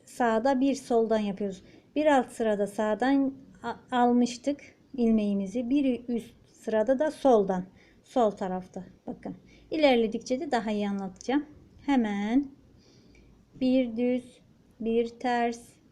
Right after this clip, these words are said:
bir düz, bir ters, bir düz. Gördüğünüz gibi bir, iki, üç, dört,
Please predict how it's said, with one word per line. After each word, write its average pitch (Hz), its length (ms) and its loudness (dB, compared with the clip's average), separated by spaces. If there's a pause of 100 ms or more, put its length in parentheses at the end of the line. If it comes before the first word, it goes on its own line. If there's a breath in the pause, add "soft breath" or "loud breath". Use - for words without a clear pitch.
(300)
bir 226 420 -2
düz, 240 360 -6 (520)
bir 233 220 0
ters, 240 540 -6 (760 soft breath)
bir 240 320 2
düz. - 340 -14 (800 soft breath)
Gördüğünüz 190 640 -4
gibi 226 260 -6
bir, 233 300 2
iki, 220 360 -8
üç, 226 360 -6
dört, 240 340 -2